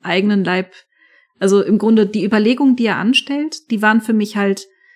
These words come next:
im Vorfeld, sonst hätte ich ihn ja entsprechend nicht geschrieben, halt auch definitiv wichtig. Aber halt wirklich diese, diese Überlegung, weil im Grunde ist ja dann, wenn ich mein iPad anmache, um zeichnen zu können, ist das ja auch, also nix Magisches, aber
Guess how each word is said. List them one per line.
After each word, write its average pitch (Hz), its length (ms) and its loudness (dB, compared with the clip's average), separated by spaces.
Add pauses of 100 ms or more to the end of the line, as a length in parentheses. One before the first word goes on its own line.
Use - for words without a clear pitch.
(260)
im 208 120 2
Vorfeld, 220 520 -2 (120)
sonst 190 200 -4
hätte 226 140 -2
ich 202 80 -8
ihn 190 120 -4
ja 185 120 -4
entsprechend 185 520 -6
nicht 196 180 -6
geschrieben, 214 500 0
halt 190 180 -2
auch 180 160 -4
definitiv 202 680 -2
wichtig. 214 540 -6 (500)
Aber 196 580 2 (140)
halt 202 300 0
wirklich 214 260 -2
diese, 190 280 0 (260)
diese 202 200 -2
Überlegung, 196 880 0
weil 190 120 0
im 190 140 0
Grunde 208 240 0
ist - 180 -8
ja 208 80 -2
dann, 190 180 2
wenn 190 100 0
ich 185 120 -4
mein 196 160 -2
iPad 233 340 -4
anmache, 185 340 -4
um 180 140 -6
zeichnen 208 420 -2
zu 208 120 -8
können, 160 420 -8 (340)
ist 214 180 -2
das 208 140 -2
ja 190 140 0
auch, - 380 0
also 185 220 -2
nix 196 320 -6
Magisches, 240 600 -2
aber 196 380 -2